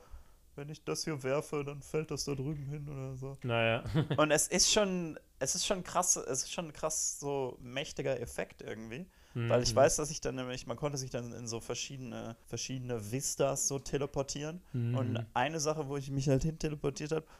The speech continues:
Speaker 1: war halt auf so eine, auf so eine Hängebrücke. Und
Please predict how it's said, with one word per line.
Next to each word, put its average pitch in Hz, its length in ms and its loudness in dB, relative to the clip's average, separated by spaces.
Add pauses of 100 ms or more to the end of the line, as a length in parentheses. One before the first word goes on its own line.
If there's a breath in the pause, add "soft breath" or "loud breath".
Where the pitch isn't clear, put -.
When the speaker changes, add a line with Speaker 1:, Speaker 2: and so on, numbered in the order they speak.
(200 soft breath)
Speaker 1:
war 123 160 8
halt 139 120 8
auf 131 140 6
so 131 160 -2
eine, 127 420 0 (160)
auf 131 140 -2
so 123 140 -2
eine 127 380 2
Hängebrücke. 120 880 0
Und 139 320 0